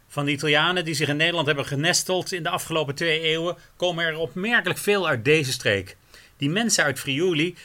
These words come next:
passen wel een beetje bij Nederland. Zwijgzame mensen, maar wel verstandig.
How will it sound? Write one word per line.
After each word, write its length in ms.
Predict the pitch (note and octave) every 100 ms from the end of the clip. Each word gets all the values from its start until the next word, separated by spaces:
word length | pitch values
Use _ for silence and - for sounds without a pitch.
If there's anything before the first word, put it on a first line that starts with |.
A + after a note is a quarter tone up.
| -
passen 260 | - E3+ D#3+
wel 100 | D3+
een 100 | D3
beetje 240 | D3 B2+
bij 120 | B2+ C3
Nederland. 600 | C#3 B2 G#2 F#2+ F#2 - _
Zwijgzame 760 | - A#2 C#3 D3+ D3+ C3 A#2
mensen, 480 | C3 D3+ D#3 - D3+ - - -
maar 140 | C#3
wel 180 | F3+ D#3+
verstandig. 720 | C#3+ - B2+ F#2 F2 -